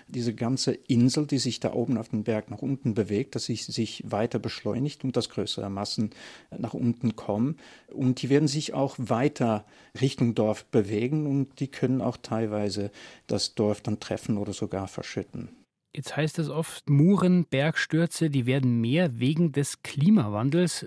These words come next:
Speaker 2: Welche Rolle spielt denn der Klimawandel hier an dieser Stelle?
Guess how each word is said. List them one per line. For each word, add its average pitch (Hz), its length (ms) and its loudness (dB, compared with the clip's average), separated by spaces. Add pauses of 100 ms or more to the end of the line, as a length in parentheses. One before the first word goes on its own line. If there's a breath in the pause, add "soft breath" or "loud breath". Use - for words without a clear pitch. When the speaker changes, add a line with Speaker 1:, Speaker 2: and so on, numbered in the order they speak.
Speaker 2:
Welche 151 340 0
Rolle 147 300 0
spielt - 340 -4
denn 160 140 2
der 143 100 0
Klimawandel 143 640 0
hier 151 260 0
an 113 100 -4
dieser 139 240 -4
Stelle? 107 320 -10